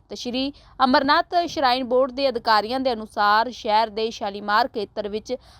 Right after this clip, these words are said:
ਅਨਰਜਿਸਟਰਡ ਸ਼ਰਧਾਲੂਆਂ ਦੇ ਲਈ ਮੌਕੇ ਤੇ ਰਜਿਸਟ੍ਰੇਸ਼ਨ ਕੇਂਦਰ ਸਥਾਪਿਤ ਕੀਤਾ ਗਿਆ ਹੈ, ਜਦਕਿ ਰਾਮ ਮੰਦਿਰ ਵਿਖੇ ਸਾਧੂਆਂ ਦੀ ਰਜਿਸਟ੍ਰੇਸ਼ਨ ਦੇ ਲਈ ਵਿਸ਼ੇਸ਼ ਕੈਂਪ ਲਗਾਇਆ ਗਿਆ ਹੈ। ਅਮਰਨਾਥ ਯਾਤਰਾ ਨੂੰ ਹਿੰਦੂ ਧਰਮ ਦੇ ਵਿੱਚ ਸਭ ਤੋਂ ਪਵਿੱਤਰ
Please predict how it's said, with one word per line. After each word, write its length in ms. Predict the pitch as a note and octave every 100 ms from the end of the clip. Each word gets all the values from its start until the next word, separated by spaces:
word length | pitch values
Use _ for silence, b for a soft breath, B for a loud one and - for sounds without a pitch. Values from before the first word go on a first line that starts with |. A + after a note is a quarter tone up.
| b
ਅਨਰਜਿਸਟਰਡ 760 | D4+ F4 G4 C#4 A#3+ - - D4+
ਸ਼ਰਧਾਲੂਆਂ 580 | - A#3+ G#3 G#3 A3 B3
ਦੇ 100 | A#3
ਲਈ 200 | A3 A3+
ਮੌਕੇ 340 | G#3+ G#3 B3+
ਤੇ 160 | B3 A#3
ਰਜਿਸਟ੍ਰੇਸ਼ਨ 760 | A3+ F#3+ G#3 - A3 G#3+ C4+
ਕੇਂਦਰ 340 | B3 G#3+ G#3 G#3
ਸਥਾਪਿਤ 460 | - G3 - A3+ B3+
ਕੀਤਾ 360 | A#3 G#3+ A3+
ਗਿਆ 180 | A3+ G#3+
ਹੈ, 80 | A3+ -
ਜਦਕਿ 320 | D4 D4 F#4
ਰਾਮ 220 | F4 E4 E4+
ਮੰਦਿਰ 280 | E4 E4
ਵਿਖੇ 360 | D#4+ D4 D#4+ F4+
ਸਾਧੂਆਂ 460 | - C#4 B3 C#4 C#4+
ਦੀ 160 | C#4
ਰਜਿਸਟ੍ਰੇਸ਼ਨ 840 | C4+ A3+ A#3+ - A#3+ B3+ B3+ D4+ C#4
ਦੇ 120 | C4+
ਲਈ 320 | A#3+ A#3 C4
ਵਿਸ਼ੇਸ਼ 500 | A#3+ - A3+ B3 - -
ਕੈਂਪ 260 | B3+ B3+ B3+
ਲਗਾਇਆ 360 | A3+ F#3 E3+ E3
ਗਿਆ 160 | E3+
ਹੈ। 60 | F3+ -
ਅਮਰਨਾਥ 360 | G#3+ A3+ B3 B3+
ਯਾਤਰਾ 440 | A3+ G#3+ A#3 A#3+
ਨੂੰ 200 | B3 C4
ਹਿੰਦੂ 240 | A#3+ G#3+ A3+
ਧਰਮ 300 | A#3+ G#3+ G#3+
ਦੇ 80 | A3
ਵਿੱਚ 180 | - A3+
ਸਭ 200 | A3 G#3+
ਤੋਂ 120 | A#3 A#3
ਪਵਿੱਤਰ 480 | G#3 G#3 - C4